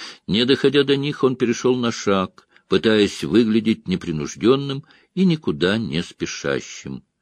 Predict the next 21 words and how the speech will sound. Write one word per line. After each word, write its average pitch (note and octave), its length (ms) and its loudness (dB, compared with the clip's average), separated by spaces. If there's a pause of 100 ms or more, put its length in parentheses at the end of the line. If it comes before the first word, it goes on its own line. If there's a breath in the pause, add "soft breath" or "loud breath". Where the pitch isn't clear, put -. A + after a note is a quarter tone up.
(300 loud breath)
Ворота C3+ 460 4
были G#2 240 4
плотно F2+ 500 0
закрыты, F2+ 560 -6 (340 soft breath)
через A#2 360 2
неширокую C3 680 4
арку C3+ 280 0
едва G#2+ 600 2
проскакали F#2+ 720 0
бы D#2+ 160 0
два D#2 360 -2
человека C#2+ 560 -4
верхом, C#3 540 -2 (320 soft breath)
но, E3 400 0
как - 280 -6
и A#2 80 0
все A2 380 2
ворота E2+ 600 2
во C2+ 140 -2
внешней C#2 460 -6
стене, F2 540 -4